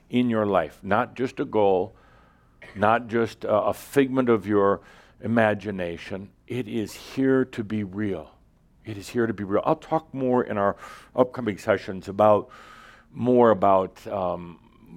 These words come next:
what the master is, isn't. But for now, know it's the best friend that you could ever imagine. The most compassionate,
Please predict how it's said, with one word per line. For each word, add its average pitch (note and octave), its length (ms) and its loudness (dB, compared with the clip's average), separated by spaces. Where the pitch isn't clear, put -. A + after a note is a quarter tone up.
what C3+ 160 4
the A2+ 60 -12
master A2 360 0
is, G2 260 -4
isn't. E2+ 380 -8
But G2+ 140 -8
for G#2+ 160 -10
now, G#2+ 420 0
know F2+ 500 -4
it's - 240 -14
the F2+ 140 -10
best E2+ 500 -10
friend E2+ 360 -14
that G2 300 -4
you F2+ 340 -10
could F2 240 -10
ever F2 560 -2
imagine. D#2+ 680 -14
The G2 60 -18
most F#2+ 280 -8
compassionate, A#2 920 -6